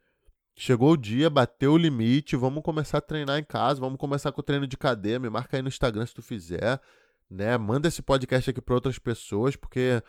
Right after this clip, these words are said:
acabou a inutilidade, não dá mais.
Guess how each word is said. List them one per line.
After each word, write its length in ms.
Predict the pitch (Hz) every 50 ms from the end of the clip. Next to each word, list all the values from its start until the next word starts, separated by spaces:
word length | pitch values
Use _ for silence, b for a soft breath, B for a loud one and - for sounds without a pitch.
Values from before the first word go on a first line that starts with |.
| b b b b b b _ _ _ _ _ _
acabou 520 | - 131 - 185 175 139 107 110 117 135 147
a 40 |
inutilidade, 720 | 135 110 107 - - 98 90 90 80 82 82 82 85 90
não 160 | 95 110 120 117
dá 180 | 101 104 104
mais. 340 | 90 85 - - - 95 -